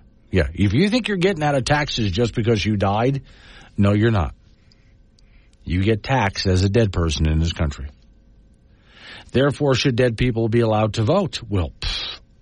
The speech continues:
obviously they should be allowed to vote. They're dead. So the Democrats are performing a service. They're making sure that dead taxpayers are registered to vote. Now, if you're wondering,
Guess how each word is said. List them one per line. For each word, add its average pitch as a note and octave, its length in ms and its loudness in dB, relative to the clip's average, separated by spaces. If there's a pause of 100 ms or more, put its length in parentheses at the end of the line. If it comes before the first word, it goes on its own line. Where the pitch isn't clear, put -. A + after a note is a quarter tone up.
obviously E2+ 600 -4
they D3 120 -2
should D#3 200 0
be C#3+ 80 2
allowed E2 240 2
to D2 80 -2
vote. C2 260 -8
They're F2+ 140 0
dead. A#2 280 0 (2750)
So F#3+ 240 2
the D#3+ 100 2
Democrats G3 600 -2
are C#3 100 0
performing A2 840 2
a G#2 180 0
service. - 580 -2 (1200)
They're A2 140 2
making B2+ 420 2
sure B2+ 420 2
that G2 380 0
dead B2+ 260 0
taxpayers G2+ 680 0
are F#2 100 2
registered F#2 600 0
to F2+ 80 0
vote. F2 260 2
Now, F#2 200 2
if D#2+ 100 -4
you're A#2 80 2
wondering, A#2 420 2